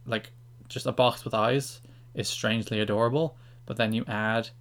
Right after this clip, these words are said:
a box with eyes wearing sunglasses and a backwards cap, and, like, this is the coolest dude I've ever seen. There is no cooler of dudes than this dude, and he's cool. That's Box Boy. Such a good game. So smart. It's because the best puzzle games,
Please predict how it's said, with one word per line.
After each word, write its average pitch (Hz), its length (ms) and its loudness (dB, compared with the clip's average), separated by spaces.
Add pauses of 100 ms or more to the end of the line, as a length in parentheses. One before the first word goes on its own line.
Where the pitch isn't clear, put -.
(140)
a 131 60 0
box 110 300 2
with 117 120 -4
eyes 107 300 2
wearing 104 200 0
sunglasses 107 540 -4
and 101 60 -6
a 98 40 -4
backwards 98 360 -4
cap, 110 340 -2 (300)
and, 110 100 -6
like, 101 140 -2
this 117 140 -2
is 110 100 -8
the 123 80 -2
coolest 110 340 -2
dude 104 180 -2
I've 107 120 0
ever 113 180 -4
seen. 127 380 -4 (560)
There 120 100 -4
is 120 120 0
no 131 160 6
cooler 143 420 2
of 135 220 0
dudes 135 560 0
than 127 120 0
this 127 120 0
dude, 123 400 -2 (260)
and 113 80 -4
he's 113 160 -4
cool. 95 420 -8 (300)
That's 175 160 -2
Box - 300 -4
Boy. - 300 -8 (440)
Such - 420 -2
a 131 40 -4
good 120 240 -6
game. 92 300 -10 (200)
So - 460 0
smart. 98 600 -6 (320)
It's - 360 -6
because 147 260 2
the 180 60 0
best 220 200 4
puzzle 143 200 2
games, 92 360 -8